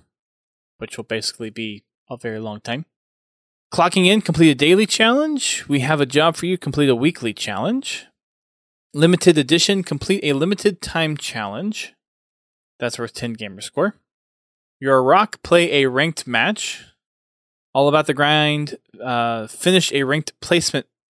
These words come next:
finish ranked placement matches. That's ten gamer score. Get the popcorn and view a clip in theater, which I hear theater is actually pretty bad too, but we'll talk about that another <laughs> time. Customary, play a custom game.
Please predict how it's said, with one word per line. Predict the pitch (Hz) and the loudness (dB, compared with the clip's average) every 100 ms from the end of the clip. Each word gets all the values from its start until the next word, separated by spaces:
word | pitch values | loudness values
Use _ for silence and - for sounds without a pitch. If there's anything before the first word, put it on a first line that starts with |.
| _ | _
finish | - 190 202 - - | -2 2 2 0 -2
ranked | 156 214 - | 0 0 0
placement | - 147 - 135 | 0 0 0 -8
matches. | 104 107 180 175 | -8 -8 -8 -8
That's | 107 - | -10 -10
ten | 131 117 | -10 -10
gamer | 107 98 | -10 -12
score. | - - 208 185 _ _ _ _ _ _ _ _ | -6 0 0 -2 _ _ _ _ _ _ _ _
Get | - 208 | -2 0
the | |
popcorn | 202 190 - 196 190 | 0 2 4 4 4
and | 151 | 0
view | 131 180 | 4 4
a | 165 | 6
clip | - 175 | 4 2
in | 135 | 0
theater, | 127 165 165 165 165 156 - - _ _ _ _ _ _ | -2 0 2 4 2 0 -6 -20 _ _ _ _ _ _
which | - | -10
I | 120 | -8
hear | 117 123 | -4 -6
theater | - 127 120 120 | -2 -2 -2 -4
is | 113 | -6
actually | 117 113 - 123 117 _ _ _ _ _ _ _ _ | -8 -8 -10 -12 -12 _ _ _ _ _ _ _ _
pretty | - 120 117 | -14 -12 -12
bad | - 120 117 117 | -8 -6 -4 -6
too, | - 135 127 | -8 -6 -6
but | 127 107 | -6 -8
we'll | 107 120 | -8 -10
talk | - 117 | -12 -12
about | 120 117 | -12 -10
that | - 107 | -10 -10
another | 127 143 | -8 -8
<laughs> | |
time. | - 196 165 - _ _ _ _ _ _ _ _ | -2 0 0 -4 _ _ _ _ _ _ _ _
Customary, | - 180 - 185 180 185 175 | 0 2 4 4 4 4 0
play | - 180 175 | 0 2 4
a | 143 | 4
custom | - 170 - 165 | 2 -2 0 -2
game. | 151 160 160 160 151 | 2 4 4 2 -4